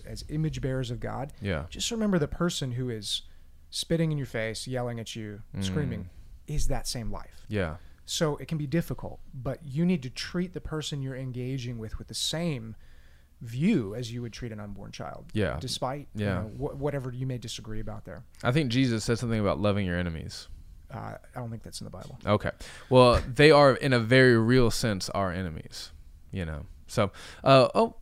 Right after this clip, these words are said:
Speaker 2: I guess one more thing, since we're just doing this, w-, kinda
Speaker 1: Yeah,
Speaker 2: off the cuff
Speaker 1: just go
Speaker 2: things.
Speaker 1: for it.
Speaker 2: Yeah.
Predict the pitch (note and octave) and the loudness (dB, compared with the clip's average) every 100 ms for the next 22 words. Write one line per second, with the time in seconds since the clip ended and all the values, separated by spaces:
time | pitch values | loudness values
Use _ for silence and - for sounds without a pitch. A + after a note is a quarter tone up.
0 | - A#3+ D4+ - G#3 G3+ G3+ G#3 G#3+ - | -6 0 0 2 4 4 4 2 2 0
1 | D3+ E3 D#3+ C3+ A2+ C3+ E3 - E2+ - | 0 0 0 0 0 2 0 -4 -8 -4
2 | - C3+ - A#2+ B2 - B2 - D#3 - | 0 2 4 4 2 0 -2 0 0 0
3 | A2+ A2 D#3 A2 | -2 0 4 4